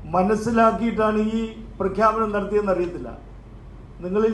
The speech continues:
ചിലരെങ്കിലും ശ്രദ്ധിച്ചിട്ടുണ്ടാകും, ഇറ്റാലിയൻ കപ്പൽ എൻട്രിക്ക ലെക്സി, അത് നമ്മുടെ സമുദ്രത്തിലൂടെ വന്ന്, ആ, മത്സ്യത്തൊഴിലാളികളെ വെടിവെച്ച്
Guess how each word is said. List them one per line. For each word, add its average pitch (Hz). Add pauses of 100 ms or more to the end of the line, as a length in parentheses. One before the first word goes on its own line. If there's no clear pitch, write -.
ചിലരെങ്കിലും 233
ശ്രദ്ധിച്ചിട്ടുണ്ടാകും, 208 (600)
ഇറ്റാലിയൻ 220 (120)
കപ്പൽ 220 (480)
എൻട്രിക്ക 226
ലെക്സി, 202 (1700)
അത് 202 (1000)
നമ്മുടെ 214 (100)
സമുദ്രത്തിലൂടെ 226
വന്ന്, 214 (840)
ആ, - (800)
മത്സ്യത്തൊഴിലാളികളെ 220
വെടിവെച്ച് 214